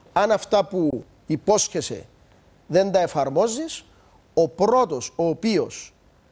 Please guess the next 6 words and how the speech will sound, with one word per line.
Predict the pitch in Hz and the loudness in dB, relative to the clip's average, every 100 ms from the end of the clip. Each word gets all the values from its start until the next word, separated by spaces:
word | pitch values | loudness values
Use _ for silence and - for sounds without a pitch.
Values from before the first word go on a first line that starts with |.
| _ | _
θα | - | -2
σου | 160 170 | -2 0
κάνει | 160 202 175 | 2 2 0
κριτική | 160 147 131 156 294 370 _ _ _ _ _ _ | -6 -6 -4 -4 -4 -6 _ _ _ _ _ _
θα | - 160 | 0 2
είναι | 196 262 294 | 2 0 -2